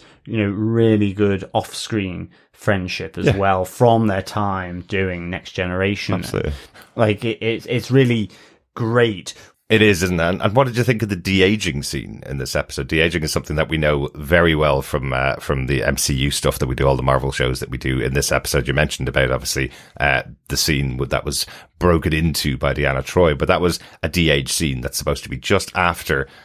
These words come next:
Speaker 2: um, the last Star Trek movie, I think. It's about twenty years or so beforehand. Uh, what
Speaker 1: I
Speaker 2: did they
Speaker 1: thought it
Speaker 2: do?
Speaker 1: looked good.
Speaker 2: Yeah.
Speaker 1: I mean, I didn't, I'm not looking at it as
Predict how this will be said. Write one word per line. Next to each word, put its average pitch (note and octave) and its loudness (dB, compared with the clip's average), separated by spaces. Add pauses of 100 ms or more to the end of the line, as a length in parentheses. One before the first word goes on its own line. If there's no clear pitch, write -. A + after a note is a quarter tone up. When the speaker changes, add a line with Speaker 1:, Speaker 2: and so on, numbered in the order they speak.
(140)
Speaker 2:
um, C2+ 0
the D#2+ 2
last C#2+ 2
Star C#2+ 0
Trek - -4
movie, F2 2
I F2+ 4
think. F2+ 2
It's E2+ -6
about C#2+ -2 (240)
twenty D2+ 0
years D2 -2
or C#2+ -4
so D#2+ 2
beforehand. D#2+ -2 (420)
Uh, D#2 -2
what - -2
Speaker 1:
I - 4
Speaker 2:
did F3 -2
they G3 4
Speaker 1:
thought F3 6
it E3 6
Speaker 2:
do? D#3 4
Speaker 1:
looked D3 2
good. D3+ -2
Speaker 2:
Yeah. C#3 2
Speaker 1:
I - 4
mean, C#3 2
I B2+ -2 (920)
didn't, C#3 -2 (500)
I'm D#3 4
not E3 6
looking D3+ 4 (100)
at C3+ -2
it A#2+ -4 (280)
as A#2+ 0